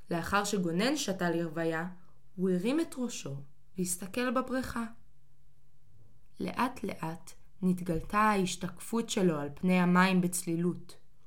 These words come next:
הסתכל גונן ובחן את ראשו המאורך, את נחיריו הגדולים, את הרגליים הארוכות ואת הדבשת שעל גבו. הוא עיקם את אפו ורטן.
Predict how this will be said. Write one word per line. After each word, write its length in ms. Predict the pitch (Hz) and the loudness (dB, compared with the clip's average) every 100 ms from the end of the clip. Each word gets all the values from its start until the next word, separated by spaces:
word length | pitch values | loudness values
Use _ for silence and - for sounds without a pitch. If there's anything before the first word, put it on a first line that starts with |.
| - - - - - - - - - - - - | -14 -14 -14 -14 -14 -14 -14 -14 -14 -14 -12 -2
הסתכל 500 | - - - 311 339 | -2 -2 2 4 6
גונן 480 | 320 226 185 175 180 180 - - - | 4 6 8 6 4 0 -6 -14 -8
ובחן 460 | 180 180 185 - 240 254 | -4 -2 -2 0 2 2
את 120 | 254 | 0
ראשו 360 | 185 185 - 233 | -2 0 2 6
המאורך, 1080 | 247 240 226 196 180 175 180 180 - - - - - - - | 6 6 4 2 2 4 4 4 -2 -8 -12 -14 -14 -14 -10
את 160 | 180 - | -6 2
נחיריו 640 | 180 - 170 165 180 185 208 | 2 2 0 6 10 10 8
הגדולים, 680 | 185 180 165 180 185 165 - - - - - - - | 4 4 4 6 6 2 -2 -12 -14 -14 -14 -12 -10
את 140 | 196 | -2
הרגליים 640 | 196 190 180 190 208 240 247 | 2 2 4 6 8 8 8
הארוכות 880 | 214 185 180 - 220 208 185 - - - - - - | 6 6 0 0 0 0 -2 -10 -14 -14 -14 -14 -4
ואת 240 | 180 190 196 | 0 2 4
הדבשת 640 | 185 180 175 254 - 208 | 6 6 6 4 4 2
שעל 300 | - 185 196 | 2 2 4
גבו. 340 | 185 185 185 190 185 - - - - - - - - - - - | 4 4 4 2 -2 -8 -14 -14 -14 -14 -14 -16 -16 -16 -16 -8
הוא 120 | - | -2
עיקם 440 | 214 - - 233 254 | -2 -2 0 2 2
את 160 | 247 | 0
אפו 360 | 185 - - 208 | -4 -4 0 2
ורטן. 640 | 180 180 180 - 180 170 | 2 0 0 -2 -2 0